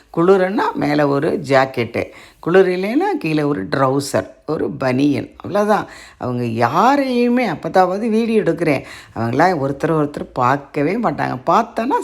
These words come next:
சிரிப்பாங்க, அன்போடு சிரிப்பாங்க. "வாங்க, உங்களுக்கு ஏதாவது ஹெல்ப் வேணுமா,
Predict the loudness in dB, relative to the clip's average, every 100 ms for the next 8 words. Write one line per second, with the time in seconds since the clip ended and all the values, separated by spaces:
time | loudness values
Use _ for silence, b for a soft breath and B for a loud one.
0 | -4 -4 -4 -2 -4 -2 -4 -4 -6 -6
1 | -6 -6 -8 -2 -2 -2 -8 B B B
2 | 0 2 2 -2 0 0 2 2 2 0
3 | -4 -2 -6 -4 -4 -4